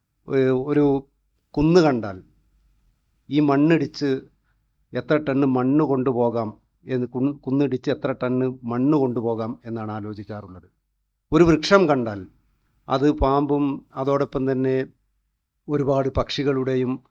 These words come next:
ഉരജീവികളുടെയും ഒക്കെ വീടാണ് ഒരു മരം. അതുകൊണ്ട് ഇത് മുറിക്കുമ്പോൾ കുറച്ച് നടണം എന്ന ചിന്തക്ക് പകരം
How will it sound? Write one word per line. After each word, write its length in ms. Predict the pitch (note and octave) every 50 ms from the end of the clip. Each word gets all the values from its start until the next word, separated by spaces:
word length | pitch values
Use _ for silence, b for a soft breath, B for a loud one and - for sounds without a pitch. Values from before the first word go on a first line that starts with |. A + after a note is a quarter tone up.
| _ _ _ _ _ _ _ -
ഉരജീവികളുടെയും 920 | C3 C3 C#3 C3 C3+ D3 C#3+ C#3 C3 C#3 C3+ C3+ B2+ C3 C3 B2+ B2+ B2
ഒക്കെ 360 | A#2+ - - C3+ B2 B2 A#2+ _ - A#2
വീടാണ് 520 | B2+ C3+ C#3 D3 D3+ D3 C#3 C3 A#2+ G#2+ - _ _ _ _ _ _ _ -
ഒരു 360 | C3 C3 C3+ C3 B2+ B2+ - -
മരം. 340 | C3+ A#2+ A#2 A#2+ A#2+ A#2 G#2 _ _ _ _ _ _ _ _ _ _ -
അതുകൊണ്ട് 300 | C3 B2+ C3+ C#3 C#3+ D3
ഇത് 100 | D3 D#3
മുറിക്കുമ്പോൾ 720 | D3 D3+ C#3 C3+ C3+ - D#3 D3+ D3+ D3+ D3+ D3+ D3 - - -
കുറച്ച് 240 | C#3+ C#3 C#3 -
നടണം 500 | D3+ D3 C3 C3 C3+ C#3+ C#3+ D#3 D#3+ D#3+ D#3
എന്ന 180 | D3+ C#3+ D3 C#3+
ചിന്തക്ക് 400 | C#3+ C3+ C3 B2+ C3+ C3 - C#3
പകരം 360 | B2 B2 A#2 A2 F#2+ F#2 -